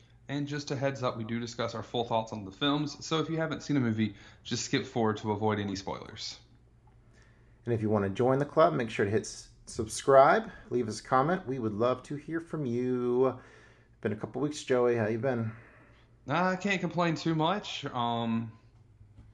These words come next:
Speaker 1: got s-, uh, hit second in Charles, so I got a bunch of Criterions before the sale started. Um, and then, you know, I got the, the stuff from the sale, which I think we'll talk about in a bit.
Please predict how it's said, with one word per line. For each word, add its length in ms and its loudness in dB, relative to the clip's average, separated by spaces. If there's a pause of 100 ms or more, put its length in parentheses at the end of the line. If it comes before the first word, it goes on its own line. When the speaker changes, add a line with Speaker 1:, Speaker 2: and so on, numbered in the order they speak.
(1200)
Speaker 1:
got 200 0
s-, 220 -14
uh, 840 -4
hit 180 -6
second 340 -2
in 60 -8
Charles, 600 -2
so 140 -6
I 80 -4
got 380 -2
a 160 -4
bunch 460 -2
of 100 -6
Criterions 840 -2
before 580 0
the 120 0
sale 360 -2
started. 640 -2 (1000)
Um, 580 -2 (1120)
and 140 -8
then, 260 -2
you 120 -2
know, 180 0
I 80 2
got 460 0
the, 200 -4
the 140 -10
stuff 240 -2
from 120 -4
the 60 -6
sale, 320 0
which 160 -4
I 60 -6
think 240 -6
we'll 100 -8
talk 200 -4
about 240 -2
in 60 -4
a 40 -6
bit. 300 2